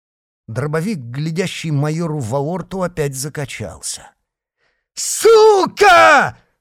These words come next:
Взорвалась вдруг коробочка интеркома у дальней двери знакомым старческим голосом. «Допрыгалась, сука тупая!»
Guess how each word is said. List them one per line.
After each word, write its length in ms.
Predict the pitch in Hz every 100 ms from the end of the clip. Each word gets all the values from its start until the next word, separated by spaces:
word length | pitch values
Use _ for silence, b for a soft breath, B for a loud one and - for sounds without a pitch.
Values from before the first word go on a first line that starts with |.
| _ 101
Взорвалась 920 | 101 120 113 104 104 101 143 143 110
вдруг 480 | 107 113 113 -
коробочка 680 | - 104 107 104 95 - 104
интеркома 760 | 98 - 98 87 - 120 113 107
у 60 | 101
дальней 520 | 95 98 95 95 90
двери 400 | 82 95 117 113
знакомым 680 | 95 98 90 98 101 101
старческим 880 | - - 85 85 - 101 - 95 92
голосом. 580 | 85 - - - - _ _ _ _ _ _ _ _
«Допрыгалась, 1000 | 240 311 277 381 381 320 254 202 - - b b b
сука 600 | - - 359 - 180 -
тупая!» 720 | 285 - 311 202 151 123